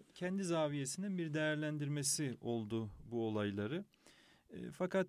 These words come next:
e, bizim çok ciddi bir gençlik potansiyelimiz var ülkemizde. Baktığımız zaman nüfusumuzun yarısının yirmi sekiz yaşın altında olduğunu görüyoruz. Hatta iki bin on yılında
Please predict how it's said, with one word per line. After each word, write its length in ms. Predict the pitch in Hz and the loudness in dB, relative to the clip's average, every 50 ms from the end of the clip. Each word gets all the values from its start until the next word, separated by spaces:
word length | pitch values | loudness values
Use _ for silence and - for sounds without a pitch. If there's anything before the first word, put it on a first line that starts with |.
| - - | -2 -8
e, 300 | 160 151 147 143 - 160 | -6 -4 -4 -4 -4 -4
bizim 400 | 170 160 165 185 185 185 185 202 - - - - - - | -6 -4 -2 0 0 0 -2 -4 -8 -12 -10 -10 -10 -8
çok 180 | - - 170 160 - _ _ _ - | -4 -4 -4 -4 -6 _ _ _ -12
ciddi 420 | 135 139 143 - - 196 202 180 | -12 -12 -12 -10 -6 -4 -2 -2
bir 100 | 180 196 | 0 -2
gençlik 600 | 185 175 175 175 165 - - 190 185 - - - _ _ | 2 4 4 4 4 2 2 0 -2 -2 -6 -18 _ _
potansiyelimiz 840 | - 135 135 - 131 127 123 - - 120 120 110 113 110 107 104 107 | -2 -2 -2 -2 -4 -2 -2 -2 -2 -2 0 0 0 -2 -2 -2 -2
var 200 | 104 98 98 - | -2 -2 -2 -4
ülkemizde. 760 | - 123 113 107 - 120 110 110 107 98 98 101 123 147 180 - - _ _ _ _ | -6 -6 -6 -4 -4 -2 -2 0 -2 -2 -2 -4 -4 -4 -4 -6 -12 _ _ _ _
Baktığımız 580 | 156 151 151 143 - _ - 160 156 160 151 143 | -4 -4 -4 -4 -4 _ 0 2 2 2 2 2
zaman 340 | 151 151 151 156 151 151 151 | 2 2 2 2 0 0 -2
nüfusumuzun 840 | 143 143 - 151 143 143 - 151 156 156 143 147 156 156 156 143 - - - - - _ _ _ | -6 -4 -4 -2 -2 0 -2 0 0 0 0 0 0 0 -2 -4 -10 -20 -20 -20 -20 _ _ _
yarısının 600 | - 143 160 165 160 143 - - 143 147 165 180 - | 0 2 2 4 4 2 2 0 0 -2 -2 -4 -4
yirmi 240 | 151 147 151 156 151 | -4 -2 -2 0 0
sekiz 340 | 147 - 156 143 165 151 147 | 0 -2 -2 -2 -2 0 2
yaşın 420 | 147 147 143 139 - 156 151 147 - | 2 2 2 2 0 -2 -4 -4 -4
altında 480 | - 131 135 135 139 - 143 143 139 143 | -2 -2 -2 -2 0 0 0 2 4 4
olduğunu 600 | 139 139 127 127 135 135 139 139 139 139 139 139 - _ _ | 4 2 2 0 0 2 2 4 4 2 2 0 -6 _ _
görüyoruz. 560 | - 117 110 107 104 101 101 110 123 - - | 0 2 2 4 2 2 2 0 -4 -6 -8
Hatta 320 | 139 139 143 - 143 139 | -8 -6 -2 0 0 0
iki 260 | 127 139 139 - 143 139 | 0 -2 -2 -2 0 2
bin 220 | 143 143 143 139 | 2 2 0 -2
on 220 | 139 123 139 139 | -2 -2 0 2
yılında 580 | 139 139 135 127 135 131 131 123 135 135 135 | 4 2 2 2 0 -2 0 2 2 2 0